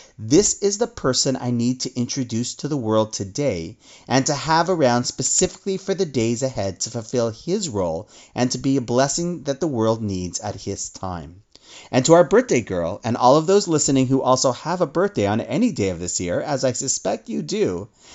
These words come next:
never view your birth or existence as something that just happened, but rather as an intentional act of creation, which then means that there is a purpose that we are each, albeit uniquely so, here to achieve and serve,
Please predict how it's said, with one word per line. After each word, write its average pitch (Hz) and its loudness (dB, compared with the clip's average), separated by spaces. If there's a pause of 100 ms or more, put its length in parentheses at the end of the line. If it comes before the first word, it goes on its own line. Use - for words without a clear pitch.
(180)
never 147 4
view 143 4
your 196 0
birth 107 -2
or 127 2
existence 104 -4
as 110 0
something 135 0
that 127 -6
just 117 -6
happened, 82 -10 (440)
but 156 8
rather 151 4
as 127 2
an 131 0
intentional 170 2
act 120 -2
of 127 -6
creation, 110 -2
which 127 0
then 196 6
means 160 4 (260)
that 147 2
there 208 4
is 185 0
a 147 2
purpose - -4
that 117 -4
we 139 0
are 175 0
each, 135 -2
albeit 143 4
uniquely 233 0
so, 123 2 (360)
here 143 2
to 180 2
achieve 117 -2
and 113 -2
serve, 87 0